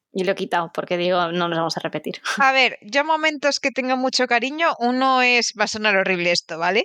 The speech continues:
Speaker 1: A ver.
Speaker 2: El prólogo de Aleación de Lane. Cuando muere
Speaker 1: ¡Ah!
Speaker 2: Leslie.
Speaker 1: Tú, oh, por Dios,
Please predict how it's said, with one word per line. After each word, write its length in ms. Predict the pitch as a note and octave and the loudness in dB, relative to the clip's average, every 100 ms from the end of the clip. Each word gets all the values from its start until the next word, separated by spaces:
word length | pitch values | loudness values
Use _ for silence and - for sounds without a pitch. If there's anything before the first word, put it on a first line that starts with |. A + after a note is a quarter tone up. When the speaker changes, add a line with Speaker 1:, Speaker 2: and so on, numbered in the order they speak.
| - | -2
Speaker 1:
A 80 | G#3 | 0
ver. 200 | A3 F#3+ | 2 2
Speaker 2:
El 140 | A3 | 0
prólogo 380 | G3 A#3 B3 B3 | 2 2 4 4
de 60 | C4 | 4
Aleación 500 | A3+ G#3+ - A3+ G3+ | 4 2 2 -2 -2
de 60 | F3+ | -2
Lane. 220 | D#3+ C#3+ - _ | -2 -4 -8 _
Cuando 460 | - A#3 A3 A3+ A3+ | 0 0 2 2 2
muere 360 | A3 A#3+ C4 B3+ | 2 2 4 4
Speaker 1:
¡Ah! 20 | |
Speaker 2:
Leslie. 360 | B3 D#4+ D4 G4 - _ | 6 6 4 -8 -18 _
Speaker 1:
Tú, 280 | F#4 D#4 C4+ C#4+ | 2 2 0 -4
oh, 240 | - D4 D#4+ | 0 0 2
por 220 | D#4 B3+ | 2 2
Dios, 280 | A#3+ C#4 | 2 0